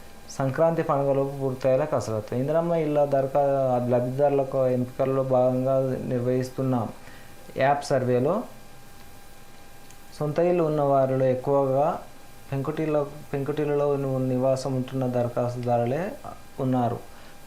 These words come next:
ప్రజా పరిప-, ప్రజా కార్యక్రమం సందర్భంగా ఇందిరమ్మ ఇళ్ల కోసం ద-, రాష్ట్రంలో మొత్తం ఎనభై, ఎనభై పాయింట్ యాభై నాలుగు లక్షల ఎన్-, దరఖాస్తులు వచ్చాయి.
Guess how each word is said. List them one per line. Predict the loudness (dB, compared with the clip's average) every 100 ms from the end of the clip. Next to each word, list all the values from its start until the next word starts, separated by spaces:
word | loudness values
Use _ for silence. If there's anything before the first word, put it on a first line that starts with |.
| -2
ప్రజా | 4 4
పరిప-, | 6 4 2 4 2
ప్రజా | 2 2 4 4
కార్యక్రమం | 4 4 4 2 0 0 -2 -6 -12 -16 -18 -18 -18 -18 -18 -18 -18 -18 -18 -16 -6
సందర్భంగా | -2 2 2 2 0 2
ఇందిరమ్మ | 4 2 2 2
ఇళ్ల | 2 2
కోసం | 2 0 0 0 0 0
ద-, | 2
రాష్ట్రంలో | 4 4 2 -2 0
మొత్తం | 0 0 0 2
ఎనభై, | 2 2 4 2 2
ఎనభై | 0 0 0 2 0 0 -2
పాయింట్ | -2 -2 2
యాభై | 4 4 4
నాలుగు | 2 0 2
లక్షల | 0 -2 -2
ఎన్-, | 0 0 -4 -8 -16 -18 -18 -18 -18 -14 -4
దరఖాస్తులు | 0 2 2 0 -2 -2
వచ్చాయి. | -2 0 0 0 -2